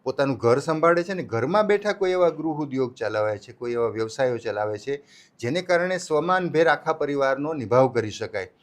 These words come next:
આ વાત હું એટલા માટે કરું છું કે સ્ટુડિયોમાં અત્યારે મારી સાથે એક એવા જ બેન બેઠા છે, એનું નામ છે દક્ષાબેન કોટેચા અને દક્ષાબેન ગ્રેજ્યુએટ છે, શિક્ષિત છે, અ, અગાઉ ક્યાંક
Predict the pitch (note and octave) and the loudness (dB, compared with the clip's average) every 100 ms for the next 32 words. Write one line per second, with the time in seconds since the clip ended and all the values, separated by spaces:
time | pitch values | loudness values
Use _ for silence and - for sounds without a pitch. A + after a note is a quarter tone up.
0 | _ _ A#2+ B2 C3+ C#3 C3 F#3 F3 D3 | _ _ 0 2 0 0 -2 0 0 0
1 | A#2 B2 B2 C3+ B2 - B2+ B2+ B2+ B2 | -2 -4 -8 -10 -12 -10 -6 -4 -2 -4
2 | B2 A#2+ A#2 A#2 A#2+ B2 A#2 B2 A#2 - | -6 -4 -6 -8 -8 -4 -4 -6 -12 -6
3 | A#2+ B2 A2 A#2+ A#2 G#2 C3 B2+ A2 G2 | -4 -4 -4 -4 -4 -4 -4 -6 -8 -14
4 | - - _ - C3+ C3 C#3+ D3+ C3+ C3 | -18 -20 _ -10 -4 -2 -4 -6 -6 -6
5 | - D3 D3 D3 C#3+ C#3+ D3 B2 G2 A2+ | -2 0 -2 0 0 2 0 2 -2 -4
6 | C3+ B2+ C3 D3 C#3 C#3+ C#3+ C#3 C3 A2+ | -6 -8 -6 -4 -2 -2 -2 -4 -4 -2
7 | A#2 C3+ C#3 B2+ C3 - A#2+ - C#3+ - | -4 0 -2 -2 -8 -10 -12 -14 -16 -8
8 | C#3 C3+ _ _ _ - B2+ C3 C3 _ | -6 -6 _ _ _ -8 -2 -2 -4 _
9 | _ B2+ D3 D#3 D#3 D#3 | _ 2 6 6 4 -2